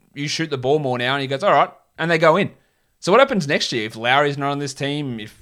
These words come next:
they do some other moves? Like, are we just gonna see twenty-seven percent usage, O G Anunoby? That'd be pretty bloody exciting if we could get it. And the top twenty might, might be a possibility full-time. I'm not sure about that, though, but possibility. Number sixteen, Joel Embiid, a little bit of a drop-off for Embiid, but the Sixers have had their minutes reduced due to a lot of blowouts.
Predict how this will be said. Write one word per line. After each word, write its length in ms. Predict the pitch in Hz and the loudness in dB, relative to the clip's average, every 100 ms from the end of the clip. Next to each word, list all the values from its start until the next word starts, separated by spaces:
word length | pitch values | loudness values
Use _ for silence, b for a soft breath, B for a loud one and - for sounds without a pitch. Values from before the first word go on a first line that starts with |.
| - | -8
they 140 | 120 | -8
do 220 | 113 131 | -6 -6
some 140 | 131 135 | -4 -4
other 160 | 147 | -4
moves? 280 | 147 151 151 | -4 -4 -4
Like, 140 | 156 151 _ _ 117 | -8 -10 _ _ -10
are 100 | 117 117 | -8 -8
we 120 | 143 | -10
just 160 | 156 180 | -8 -8
gonna 100 | 165 | -6
see 280 | 165 143 B B B - | -6 -6 B B B -2
twenty-seven 500 | 165 165 160 160 156 | 0 0 0 -2 -4
percent 320 | 156 160 160 | -4 -4 -6
usage, 380 | 131 160 156 143 | -6 -6 -2 0
O 100 | 151 | 2
G 120 | 151 | 2
Anunoby? 480 | 151 151 165 233 240 b b | 0 2 0 0 -8 b b
That'd 120 | 127 | -2
be 100 | 143 | -2
pretty 300 | 127 165 156 | -4 -4 -2
bloody 260 | 135 135 123 | 0 0 0
exciting 480 | 120 123 123 113 143 | -2 0 0 -2 -8
if 100 | 123 | -14
we 80 | 113 | -10
could 140 | 113 | -6
get 140 | 123 123 | -4 -2
it. 120 | 131 | -4
And 420 | 127 127 131 127 | -4 -4 -4 -4
the 60 | 131 | -6
top 200 | 185 190 | -6 -6
twenty 340 | - 196 180 | -6 -4 -4
might, 520 | 170 165 160 160 165 - - | -4 -4 -2 0 0 -4 -16
might 460 | 208 220 226 226 220 | -12 -2 2 2 2
be 80 | |
a 60 | 214 | -2
possibility 500 | 196 190 165 170 139 | -2 -2 -4 -4 -4
full-time. 440 | 127 139 139 104 101 | -8 -10 -8 -8 -8
I'm 100 | 160 | -8
not 120 | 156 | -6
sure 140 | 139 | -2
about 120 | 123 117 | -2 -2
that, 140 | 120 | 0
though, 120 | 147 | -2
but 220 | 147 147 - B B B B B | -2 -6 -12 B B B B B
possibility. 520 | 214 196 180 147 123 _ _ _ _ - | 0 2 2 2 0 _ _ _ _ -4
Number 200 | 226 220 | -2 0
sixteen, 420 | 233 196 220 185 | -2 0 0 2
Joel 220 | 185 196 | 4 4
Embiid, 260 | 190 190 190 | 4 -2 -2
a 20 | |
little 140 | 220 | -2
bit 60 | 165 | -4
of 80 | 131 | -2
a 20 | |
drop-off 380 | 147 139 147 - | -2 -2 -4 -4
for 100 | 147 | -4
Embiid, 240 | 143 156 | -2 -4
but 100 | - | -6
the 60 | - | -8
Sixers 320 | 226 190 147 | -8 -6 -6
have 80 | 139 | -4
had 160 | 131 | -4
their 80 | 120 | -4
minutes 460 | 123 127 123 - - | -6 -8 -8 -12 -14
reduced 540 | 110 117 120 131 127 | -12 -8 -6 -6 -8
due 120 | - 127 | -8 -6
to 60 | |
a 40 | 123 | -6
lot 100 | 123 | -6
of 80 | |
blowouts. 520 | - 131 135 131 - | -4 0 0 0 -8